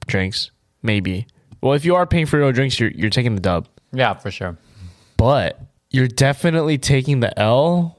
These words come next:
Speaker 1: when we're splitting the bill and we're going out to drink together.
Speaker 2: Yeah, I am,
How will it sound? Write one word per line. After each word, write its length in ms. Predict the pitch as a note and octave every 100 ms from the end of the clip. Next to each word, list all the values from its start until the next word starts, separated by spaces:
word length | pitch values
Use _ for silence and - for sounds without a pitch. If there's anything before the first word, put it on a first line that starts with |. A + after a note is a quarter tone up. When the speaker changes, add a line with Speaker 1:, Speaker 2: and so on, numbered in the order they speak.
| - -
Speaker 1:
when 200 | A#2 A2+
we're 100 | A2
splitting 420 | - - B2+ B2
the 80 | A2
bill 680 | F#2 - G#2 F#2+ F2+ - _
and 140 | - G2
we're 60 | F#2+
going 260 | G2 G2+
out 160 | F#2+ -
to 80 | -
drink 200 | G#2 G2+
together. 500 | - - - - - _ _ _ _ _ -
Speaker 2:
Yeah, 240 | D#3 B2+ A2+
I 60 |
am, 320 | G2+ F2+ E2